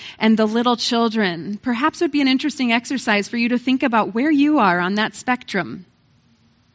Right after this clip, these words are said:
Are you a little more focused on your own knowledge and wisdom than you are on vulnerability and dependence on God? And what might you do to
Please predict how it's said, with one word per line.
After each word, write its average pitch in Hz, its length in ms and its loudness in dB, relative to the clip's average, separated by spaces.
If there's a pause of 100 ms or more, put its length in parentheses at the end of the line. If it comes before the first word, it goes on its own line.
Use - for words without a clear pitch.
(540)
Are 202 80 0
you 277 400 0
a 247 100 0
little 254 240 0
more 240 220 4
focused 226 500 -2
on 214 160 2
your 208 240 4
own 226 180 4
knowledge 202 420 2
and 190 140 0
wisdom 226 640 0 (440)
than 214 140 2
you 202 160 4
are 196 180 4
on 180 180 0
vulnerability 190 800 0
and 180 140 -2
dependence 190 600 -6
on 202 140 -4
God? 196 420 -4 (1000)
And 208 160 -2
what 208 100 0
might 214 220 -2
you 196 120 -2
do 185 280 2
to 175 320 -6